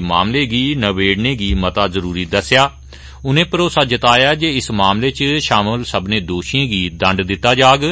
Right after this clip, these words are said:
प्रोफैसर तिवारी होरें उच्च स्तरीय कमेटी दे नतीजें दा इंतजार करा करदे न, जेह्ड़ी पारदर्शी, सुचारू ते निरपक्ख आचरण गी यकीनी बनाने लेई बनाई गेदी ऐ। राष्ट्रीय परीक्षा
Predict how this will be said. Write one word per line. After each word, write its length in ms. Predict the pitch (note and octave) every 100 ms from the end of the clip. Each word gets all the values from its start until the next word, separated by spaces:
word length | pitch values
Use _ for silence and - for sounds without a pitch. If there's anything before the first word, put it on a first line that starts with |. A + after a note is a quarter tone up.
| - - - -
प्रोफैसर 560 | C3+ A2+ B2+ - D#3+ E3
तिवारी 440 | C3+ G#2+ G#2 A#2+
होरें 320 | D#3+ D3+ D3+ D#3+
उच्च 220 | D3+ - D3+
स्तरीय 360 | - C3 C#3+
कमेटी 440 | C#3 G#2+ G2+ A#2+ B2
दे 160 | B2+ C#3 D3 - - - A2+
नतीजें 580 | A#2 A#2 A2+ A2 C#3
दा 160 | C3 C3 C#3+ -
इंतजार 480 | A2+ G2+ G2 G2+ G2+
करा 220 | G2 F#2+ F#2
करदे 340 | F#2+ F2+ A#2+
न, 200 | C#3 E3+ - - -
जेह्ड़ी 260 | A#2+ C3+ E3+
पारदर्शी, 720 | C3 A#2 G#2 G#2+ G#2 - C#3 D3
सुचारू 520 | C3 - G#2 A#2 C#3
ते 240 | - C#3+ C#3
निरपक्ख 500 | A2 - B2 B2 -
आचरण 580 | A2+ G2 - A2 C3+ C3+
गी 160 | C#3 C#3+
यकीनी 400 | A2+ G2 F#2 F#2+
बनाने 380 | F2+ F2 G#2 D#3+
लेई 220 | F2+ D#2
बनाई 320 | F#2+ G#2+ F#2+ F#2
गेदी 380 | G#2 G2+ A2+ C3
ऐ। 120 | D3 - - - - - - - -
राष्ट्रीय 440 | A#2+ C#3+ D#3+ F#3+
परीक्षा 400 | F#3 C3+ - E3+